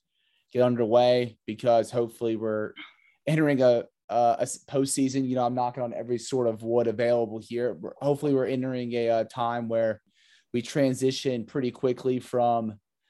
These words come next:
uh, playoff coverage to draft coverage to free agent coverage. So we're, we're about to have a pretty fun, uh, three months or so on the blog. So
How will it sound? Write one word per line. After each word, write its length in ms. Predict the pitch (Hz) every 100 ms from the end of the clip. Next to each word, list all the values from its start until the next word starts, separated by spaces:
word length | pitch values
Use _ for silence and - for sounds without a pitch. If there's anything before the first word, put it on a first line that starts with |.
| _ _ _ -
uh, 380 | 113 107 107 95 - _ _ _ _ _ _ _
playoff 340 | 151 151 143 143
coverage 540 | 143 131 127 123 -
to 240 | 131 123 120
draft 320 | 135 120 -
coverage 400 | 123 117 110 -
to 40 |
free 200 | - 120
agent 260 | 113 110 98
coverage. 380 | 113 110 110 -
So 160 | 113
we're, 240 | 113 120 107
we're 180 | 120
about 220 | 117 120 117
to 80 |
have 220 | 113 113 113
a 220 | 110 104 _ _ _ _
pretty 140 | 175 156
fun, 480 | - 143 139 127 120 - -
uh, 220 | 120 117
three 640 | 117 127 135 131 131 127 - _
months 400 | 135 127 127 92
or 100 | 123
so 500 | - 131 127 127 - -
on 140 | 120
the 80 | 110
blog. 480 | 110 113 113 117 113 - _
So 560 | - - 110 107 101